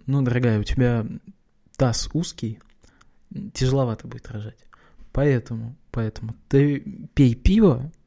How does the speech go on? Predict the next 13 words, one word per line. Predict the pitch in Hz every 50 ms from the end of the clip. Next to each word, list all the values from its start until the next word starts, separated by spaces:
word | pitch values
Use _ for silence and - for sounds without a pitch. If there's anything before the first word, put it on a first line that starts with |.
| _ -
от | - 117 - - -
него | 123 139 135 131 120 - - _ _ _ _ _ _ _
таз | - - 127 117 117 - - - -
<laughs> | -
каким-то | - 170 147 - - 151 143 127 - 139 135
образом | 135 131 131 127 127 123 123
расширится". | 117 120 120 113 - - 143 143 156 165 165 165 - - 123 - - - - - - - - - - - - - - - - _ _ -
Во | 147 135 - - 113 110 113
время | 110 110 110 110
беременности, | 107 113 110 104 101 98 98 - - -
конечно, | - - - - - - - 127
пей | - - - -
пиво. | - 120 117 107 104